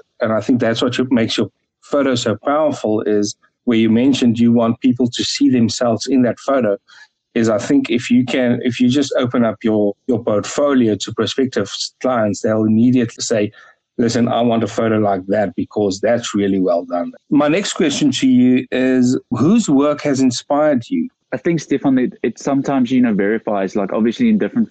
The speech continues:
Speaker 2: stages of your life. And I feel, also think the time that you are in now,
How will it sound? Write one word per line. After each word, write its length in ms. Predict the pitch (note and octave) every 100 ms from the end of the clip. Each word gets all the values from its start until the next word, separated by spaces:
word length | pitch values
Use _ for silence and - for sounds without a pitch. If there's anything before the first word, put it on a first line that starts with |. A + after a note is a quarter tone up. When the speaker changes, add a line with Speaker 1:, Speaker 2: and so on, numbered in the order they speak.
| _ _
Speaker 2:
stages 420 | - G#2+ G2+ F#2+
of 120 | A#2
your 120 | A#2 G#2
life. 280 | G2+ G#2+ - -
And 220 | A2 G#2
I 100 | A#2
feel, 220 | - A#2+ A#2
also 300 | A#2+ G#2+ A#2+
think 220 | A#2+ A2
the 80 | G#2
time 260 | G#2+ G#2+
that 160 | G#2 F#2+
you 120 | G#2
are 180 | G2 -
in 220 | A2 F#2+
now, 420 | F2+ F#2 G#2 C#3